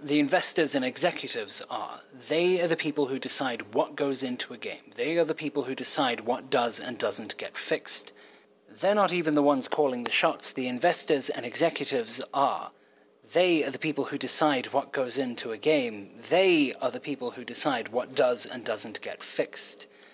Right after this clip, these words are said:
They are the people who decide, "You know what? The game might be a little bit broken," they probably don't know, "but we like money, so we're going to make and sell an expansion pack. In the meantime, we'll just,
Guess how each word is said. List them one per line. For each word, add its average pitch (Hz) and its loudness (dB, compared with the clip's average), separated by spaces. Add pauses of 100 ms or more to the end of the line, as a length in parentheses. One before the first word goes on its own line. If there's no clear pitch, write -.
(360)
They 151 2
are 135 -8
the 120 -10
people 135 -2
who 120 -10
decide, 117 -2
"You 104 -10
know 147 0
what? 151 0 (100)
The 135 -16
game 214 -4 (200)
might 233 0
be 139 0
a 120 4
little 117 0
bit 104 -2
broken," 101 0
they 101 2
probably 87 0
don't 85 -2
know, 87 0 (480)
"but 220 4
we 247 0
like 160 4
money, 120 -2
so 185 6
we're 202 2
going 175 2
to 165 0
make 147 4
and 175 2
sell 120 2
an 135 -2
expansion 160 0
pack. 120 -2
In 143 -4
the 170 0
meantime, 185 4
we'll 190 4
just, - 2